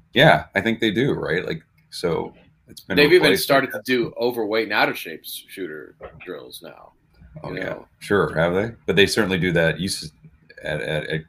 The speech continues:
Speaker 1: at companies. And anyway, so maybe that's the new fear, right? But then they used to make you crawl under your desk or something or go in the hallways. Was that,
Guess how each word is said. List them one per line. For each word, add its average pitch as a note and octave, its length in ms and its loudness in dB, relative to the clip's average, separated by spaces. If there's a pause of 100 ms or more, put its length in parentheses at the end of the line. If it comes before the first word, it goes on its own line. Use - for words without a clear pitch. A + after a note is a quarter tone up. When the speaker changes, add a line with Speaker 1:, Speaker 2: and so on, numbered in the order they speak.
Speaker 1:
at D#2 140 -10
companies. F#2+ 600 -2
And C#2+ 300 -8
anyway, E2 420 0
so E2 180 -4
maybe E2 220 0
that's E2 220 0
the - 140 -8
new D#2 180 -2
fear, C#2 320 -10
right? C#2 260 -8 (220)
But G#2 80 2
then C#3+ 140 6
they C#3+ 80 8
used A#2 160 2
to G#2+ 60 -2
make G#2 200 2
you E2 80 -8
crawl G2 320 4
under F#2 220 0
your E2 200 0
desk E2 460 0
or G2+ 60 0
something F#2+ 360 -4
or F2 100 -2
go F2+ 160 0
in F2 60 0
the D#2+ 80 0
hallways. F2 520 2
Was G2 140 -2
that, A#2+ 260 6